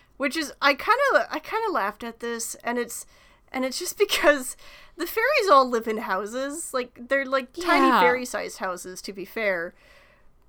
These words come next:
Speaker 1: But I don't know why, it just made me laugh that they,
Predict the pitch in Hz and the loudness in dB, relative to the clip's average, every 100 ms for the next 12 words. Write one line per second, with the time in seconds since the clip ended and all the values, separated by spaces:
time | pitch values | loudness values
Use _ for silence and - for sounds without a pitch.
0 | - 415 427 494 415 294 262 233 254 294 | 0 2 2 2 4 4 4 0 -4 -6
1 | 330 392 381 262 226 220 - 247 196 165 | -4 0 0 2 0 -2 -4 -4 -4 -6
2 | _ _ _ - 214 233 233 | _ _ _ -20 -4 -4 -4